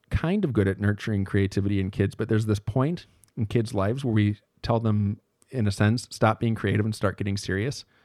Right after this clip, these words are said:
<laughs> And, uh, that's when kinda, like, play comes to an end. And you don't hear, like, uh, adults saying to each other, "Hey, do you wanna come over and play?" I mean, <laughs>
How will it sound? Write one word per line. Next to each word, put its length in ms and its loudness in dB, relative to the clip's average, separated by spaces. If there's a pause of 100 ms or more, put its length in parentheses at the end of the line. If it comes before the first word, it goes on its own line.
(120)
<laughs> 280 -6
And, 380 0
uh, 160 0
that's 240 -4
when 160 2
kinda, 180 -2
like, 200 -4
play 180 2
comes 240 -2
to 100 0
an 60 0
end. 220 -2 (760)
And 160 4
you 80 4
don't 160 4
hear, 440 2
like, 260 2
uh, 280 0
adults 320 -2
saying 200 0
to 100 -2
each 140 -2
other, 340 0 (600)
"Hey, 140 4
do 60 4
you 60 4
wanna 140 2
come 120 2
over 220 4
and 80 0
play?" 380 2
I 40 -6
mean, 220 2 (220)
<laughs> 120 0